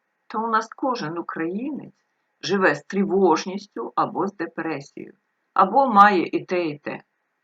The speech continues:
Відгук на книжку «Емоційні гойдалки війни» та на інші я напишу, напишу, сподобались мені ці книжки чи не сподобались.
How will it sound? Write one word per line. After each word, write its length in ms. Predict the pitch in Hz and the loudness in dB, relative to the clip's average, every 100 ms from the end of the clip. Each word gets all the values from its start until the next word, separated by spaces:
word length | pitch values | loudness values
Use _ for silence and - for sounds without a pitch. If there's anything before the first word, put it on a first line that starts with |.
| _ _ _ _ _ _ _ _ _ _ _ _ _ _ _ _ _ _ _ _ _ _ - - - | _ _ _ _ _ _ _ _ _ _ _ _ _ _ _ _ _ _ _ _ _ _ -14 -12 -10
Відгук 680 | 202 214 277 220 254 247 - - - | -6 -4 -2 -2 -4 -4 -4 -6 -4
на 180 | 190 202 | -2 0
книжку 600 | 202 196 196 - 196 190 | 0 -2 -2 -2 -2 0
«Емоційні 580 | - 214 226 - 269 208 | 2 0 -2 -4 -4 -4
гойдалки 640 | 180 165 160 170 170 180 | 0 0 2 0 0 -4
війни» 460 | 160 170 160 151 147 | -6 -6 -6 -8 -8
та 100 | 196 | -6
на 140 | 214 160 | -6 -6
інші 720 | 139 117 120 131 - - - _ _ _ _ _ _ _ _ _ _ _ _ _ _ _ _ _ _ _ _ | -8 -10 -12 -10 -10 -10 -14 _ _ _ _ _ _ _ _ _ _ _ _ _ _ _ _ _ _ _ _
я 200 | 156 220 | 0 2
напишу, 680 | 262 226 220 214 - - - - _ | 2 0 -2 -8 -8 -8 -12 -16 _
напишу, 720 | 202 233 247 - - 127 - _ | -4 -2 -4 -6 -6 -8 -10 _
сподобались 920 | _ - 269 175 208 190 190 190 - - - | _ -4 0 2 4 2 0 -2 -8 -20 -18
мені 540 | - 165 160 180 160 160 | -10 -6 -4 -6 -6 -10
ці 200 | - 156 | -8 -8
книжки 580 | - 147 139 - - 127 | -8 -10 -8 -10 -14 -12
чи 200 | - 226 | -8 -4
не 340 | 170 147 196 | -4 -2 -2
сподобались. 960 | 208 - 180 165 160 156 147 143 139 _ | -4 -6 -4 -2 -2 0 -4 -4 -12 _